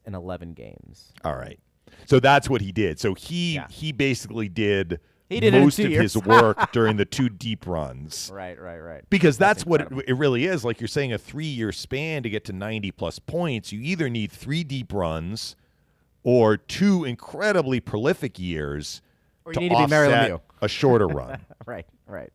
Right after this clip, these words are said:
Speaker 1: That's
Speaker 2: You know what I'm saying?
Speaker 1: Those numbers are just, I mean, Gretzky, same
Speaker 2: They
Speaker 1: thing.
Speaker 2: are
Speaker 1: I mean, that's
Speaker 2: crazy.
Speaker 1: just, and Kucherov, the fact that he's put up those numbers, not to that level, but attaining the same outcome has been, it speaks to how good he is. And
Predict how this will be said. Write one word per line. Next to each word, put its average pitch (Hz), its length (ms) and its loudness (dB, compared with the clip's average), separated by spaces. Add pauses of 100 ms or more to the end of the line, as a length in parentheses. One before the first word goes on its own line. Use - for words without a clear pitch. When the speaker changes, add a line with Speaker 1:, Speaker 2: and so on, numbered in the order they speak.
(160)
Speaker 1:
That's 104 240 -10
Speaker 2:
You 113 80 4
know 113 120 4
what 113 100 4
I'm 98 80 0
saying? 98 480 -4 (220)
Speaker 1:
Those 139 220 -10
numbers 87 340 -12
are 73 60 -20
just, 71 320 -20 (120)
I - 40 -20
mean, 101 140 -14
Gretzky, 104 380 -10
same 90 160 -12
Speaker 2:
They 101 160 0
Speaker 1:
thing. - 20 2
Speaker 2:
are 78 60 -2
Speaker 1:
I 71 40 -8
mean, 73 200 -10
that's 80 140 -12
Speaker 2:
crazy. 78 160 -16
Speaker 1:
just, 76 120 -20 (260)
and 147 120 -10
Kucherov, 165 360 -2
the 127 80 -12
fact 135 200 -2
that 123 80 -6
he's 117 120 -10
put 143 240 -6
up 135 140 -6
those 101 180 -8
numbers, 82 480 -14 (580)
not 131 400 -6
to 135 120 -8
that 107 240 -2
level, 110 440 -8
but 101 260 -8 (600)
attaining 113 640 -8
the 92 60 -14
same 98 540 -10 (540)
outcome 110 500 -10
has 85 160 -14
been, 85 380 -14 (1120)
it 101 160 -18
speaks - 380 -14
to 95 80 -14
how 95 160 -10
good 87 220 -14
he 87 220 -14
is. 82 200 -12
And 82 220 -16